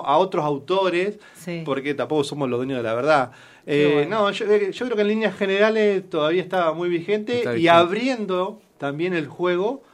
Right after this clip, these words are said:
Speaker 1: a, a acceder a más información,
Speaker 3: Sí.
Speaker 1: ¿no?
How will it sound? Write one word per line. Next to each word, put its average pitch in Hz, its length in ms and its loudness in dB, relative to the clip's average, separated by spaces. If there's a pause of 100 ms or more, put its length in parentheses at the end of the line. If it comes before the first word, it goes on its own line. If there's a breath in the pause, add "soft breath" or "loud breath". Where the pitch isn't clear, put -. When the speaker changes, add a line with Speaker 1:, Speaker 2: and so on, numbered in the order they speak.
(160 soft breath)
Speaker 1:
a, 123 120 -4
a 120 180 -6
acceder 143 360 -2
a 143 60 2
más 143 200 -4
información, 131 720 -4
Speaker 3:
Sí. - 60 -20 (100)
Speaker 1:
¿no? 143 180 -16